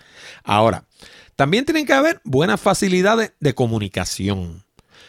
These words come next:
porque todas estas máquinas funcionan a través, muchas de ellas, de Wi-Fi. Por ejemplo, usted pone un, un robot en esa área de contaminación y ese robot va a estar allá adentro, usted va a estar afuera comunicándose con él por telepresencia, pero para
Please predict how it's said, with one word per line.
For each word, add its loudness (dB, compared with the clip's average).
porque 0
todas 2
estas 0
máquinas 0
funcionan -4
a 0
través, 2
muchas 0
de 2
ellas, 2
de 0
Wi-Fi. -2
Por -2
ejemplo, 0
usted 0
pone 0
un, -4
un -6
robot 2
en -2
esa 0
área 4
de 2
contaminación -2
y 0
ese 0
robot 2
va 2
a 2
estar -2
allá 2
adentro, 0
usted -4
va 0
a 0
estar -2
afuera 2
comunicándose -4
con -6
él -6
por -4
telepresencia, -2
pero 2
para -2